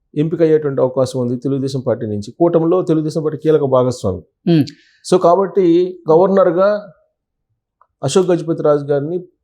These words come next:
Speaker 1: చంద్రబాబు నాయుడు గారే మాట్లాడి అమిత్ షా గారితోటి, అలాగే నరేంద్ర మోడీ గారితోటి ప్రపోజ్ చేసిన అవకాశం ఉంది ఈ ఢిల్లీ టూర్లో అనేది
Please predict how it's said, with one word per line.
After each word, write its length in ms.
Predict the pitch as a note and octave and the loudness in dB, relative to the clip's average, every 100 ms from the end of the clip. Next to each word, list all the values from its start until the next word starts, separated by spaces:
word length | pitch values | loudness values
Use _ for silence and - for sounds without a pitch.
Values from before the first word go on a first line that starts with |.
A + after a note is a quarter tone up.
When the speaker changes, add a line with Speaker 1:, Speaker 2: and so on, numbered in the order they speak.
| _ _ _ D3 | _ _ _ 0
Speaker 1:
చంద్రబాబు 320 | E3 F#3 F#3 | 2 2 4
నాయుడు 160 | F3 | 2
గారే 320 | D#3+ D#3+ G3+ G3+ _ _ _ _ | 4 2 0 -6 _ _ _ _
మాట్లాడి 540 | C#3+ E3+ E3+ E3 F3+ E3+ | 0 2 4 4 2 -4
అమిత్ 320 | D3 D3+ E3 | -4 -2 2
షా 80 | E3 | 2
గారితోటి, 480 | D#3 D3+ D3 C#3 F3 | 2 0 0 -2 0
అలాగే 360 | D3+ D3 D#3 C#3+ B2 - - | 0 -2 -2 -2 -4 -10 -8
నరేంద్ర 240 | C#3 D3+ D3 | -4 -2 -2
మోడీ 200 | C#3+ C#3 | -2 -2
గారితోటి 600 | C3+ B2+ B2+ B2+ A3 - _ _ _ _ | -2 -2 -4 -4 -8 -8 _ _ _ _
ప్రపోజ్ 360 | D#3 D#3+ F3+ E3+ | 0 2 2 0
చేసిన 300 | E3+ D#3 D3 | -4 -4 -2
అవకాశం 360 | C3+ D3 C#3+ | 0 0 0
ఉంది 140 | C3+ C#3 | -4 -4
ఈ 120 | D3+ | -2
ఢిల్లీ 320 | C3+ C#3+ D3 | 0 0 0
టూర్లో 320 | C#3+ C3 B2 | -2 -4 -2
అనేది 560 | B2+ B2 B2+ C4 G#3+ | -2 -2 -6 -8 -10